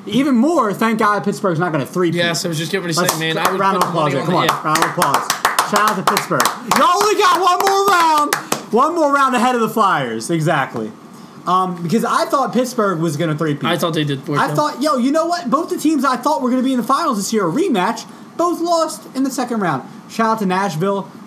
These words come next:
Speaker 1: Um,
Speaker 2: I
Speaker 1: Mike
Speaker 2: love Peter La-, Peter Laviolette, though,
Speaker 1: Yeah.
Speaker 2: let's be real. I was
Speaker 1: Shout
Speaker 2: rooting for Nashville.
Speaker 1: Shout out to Mike Fisher. He retired last year for the Predators. Uh, he retired from hockey after, you know, playing with the Predators for so long. Um, and he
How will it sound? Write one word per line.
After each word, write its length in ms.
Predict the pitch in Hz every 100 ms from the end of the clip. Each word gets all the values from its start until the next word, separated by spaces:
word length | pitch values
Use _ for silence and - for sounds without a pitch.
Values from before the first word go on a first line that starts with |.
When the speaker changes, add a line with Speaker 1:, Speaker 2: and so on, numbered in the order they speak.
| 143
Speaker 1:
Um, 320 | 147 139 127
Speaker 2:
I 20 |
Speaker 1:
Mike 140 | 143 175
Speaker 2:
love 200 | 160 147
Peter 220 | 160 151
La-, 220 | 147 139 -
Peter 240 | 156 143
Laviolette, 480 | 143 135 131 127 -
though, 80 | 139
Speaker 1:
Yeah. 80 | 160
Speaker 2:
let's 140 | 120
be 120 | 123
real. 220 | 113 101 - - -
I 60 |
was 100 | 170
Speaker 1:
Shout 120 | 151 135
Speaker 2:
rooting 120 | 139
for 80 | 147
Nashville. 400 | 127 - 143 131
Speaker 1:
Shout 200 | 202 208
out 60 |
to 60 | 180
Mike 240 | 175 175
Fisher. 460 | - 196 185 190 180
He 280 | 151 175 147
retired 540 | 143 175 185 180 160
last 380 | 156 180 170 175
year 120 | 170
for 120 | 165
the 60 | 151
Predators. 600 | 180 165 156 147 143 -
Uh, 220 | 156 151 - - - - - - -
he 80 | 139
retired 400 | 147 175 165 151
from 100 | 151
hockey 460 | 151 151 151 139
after, 220 | 131 127 135
you 40 |
know, 120 | 127
playing 320 | 120 151 139 127
with 80 |
the 60 | 123
Predators 340 | 151 135 127
for 80 | -
so 200 | - 139
long. 360 | 127 156 151 135 - - - -
Um, 420 | 131 127 117 113 131
and 260 | 135 120
he 480 | 110 147 139 127